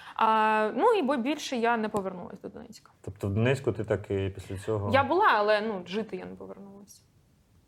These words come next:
Speaker 2: А батьки?
Speaker 1: А, батьки пої-, поїхали в шістнадцятому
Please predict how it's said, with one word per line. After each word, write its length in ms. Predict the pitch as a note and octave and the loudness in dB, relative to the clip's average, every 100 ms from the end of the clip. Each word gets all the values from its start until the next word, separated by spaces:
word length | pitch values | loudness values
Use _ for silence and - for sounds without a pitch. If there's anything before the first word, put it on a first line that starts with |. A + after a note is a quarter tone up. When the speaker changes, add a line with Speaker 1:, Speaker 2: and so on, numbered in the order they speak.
| _ _ _ - | _ _ _ -2
Speaker 2:
А 100 | G2+ | 2
батьки? 420 | G2+ G2 A#2 C#3+ - _ - | 2 0 -2 -4 -6 _ -4
Speaker 1:
А, 220 | A3+ A3 | 0 2
батьки 320 | A3+ - F#4+ | 0 -2 -2
пої-, 260 | F4+ B3 C4 | 0 -2 -2
поїхали 640 | - A#3 A3+ A3+ G#3+ G#3 - _ _ _ | -2 -2 -4 -6 -6 -8 -12 _ _ _
в 40 | |
шістнадцятому 680 | - - - B3+ - - G#3+ | -20 -20 -14 -14 -14 -20 -18